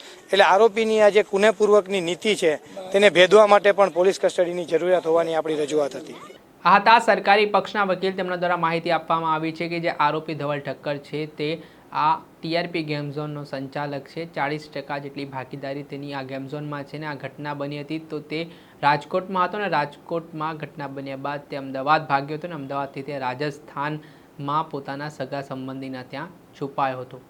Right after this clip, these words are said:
Speaker 2: હાલ આ મામલાને લઈને જે કોર્ટમાં દલીલો ચાલી, સરકારી પક્ષ અને બચાવ પક્ષ દ્વારા જે દલીલો કરવામાં આવી તેને લઈને પણ તેમના દ્વારા વાત કરવામાં આવી છે. ત્યારબાદ જે બીજા મોટા મહત્વના સમાચાર એ સામે આવી રહ્યા છે કે ટી આર પી ગેમ ઝોનમાં જે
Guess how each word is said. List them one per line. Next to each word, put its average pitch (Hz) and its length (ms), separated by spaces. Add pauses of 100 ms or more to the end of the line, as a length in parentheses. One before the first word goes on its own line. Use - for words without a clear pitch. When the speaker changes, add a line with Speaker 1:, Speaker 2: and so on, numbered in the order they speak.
Speaker 2:
હાલ 151 180
આ 165 80
મામલાને 165 380
લઈને 160 480 (420)
જે 147 120
કોર્ટમાં 151 680
દલીલો 151 400
ચાલી, 139 380
સરકારી 147 520
પક્ષ 147 320
અને 147 240 (260)
બચાવ 147 500
પક્ષ 156 280
દ્વારા 143 300
જે 147 260 (220)
દલીલો 175 380
કરવામાં 160 460
આવી 160 140
તેને 151 240
લઈને 135 240
પણ 143 220
તેમના 135 260
દ્વારા 131 220
વાત 135 360
કરવામાં 131 380
આવી 131 180
છે. 160 220 (380)
ત્યારબાદ 196 440
જે 214 100
બીજા 196 320
મોટા 185 400
મહત્વના 175 420
સમાચાર 165 480
એ 165 60
સામે 160 300
આવી 156 180
રહ્યા 160 160
છે 165 140
કે 165 100
ટી 156 220
આર 160 100
પી 165 140
ગેમ 151 280
ઝોનમાં 165 380
જે 160 240